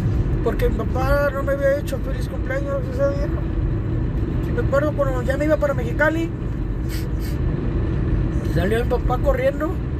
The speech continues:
Perdónenme, pero estoy llorando por lo que les voy contando. Salió mi papá corriendo y me dijo, "Espérate, ¿a dónde vas?".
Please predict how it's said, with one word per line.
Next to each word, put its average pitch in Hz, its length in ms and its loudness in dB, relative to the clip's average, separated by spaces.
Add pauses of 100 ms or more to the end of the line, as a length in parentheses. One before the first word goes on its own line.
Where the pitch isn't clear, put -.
(4000)
Perdónenme, - 420 0
pero 494 160 0 (280)
estoy - 160 -2
llorando 285 500 2 (1000)
por 480 100 0
lo - 100 0
que - 100 2
les 220 120 0
voy - 120 2
contando. 269 480 2 (2250)
Salió 208 240 2
mi 226 60 2
papá 240 260 2
corriendo 233 600 2
y - 180 0
me 220 180 0
dijo, 226 240 0
"Espérate, 294 440 0
¿a 294 40 2
dónde 294 180 4
vas?". 311 340 2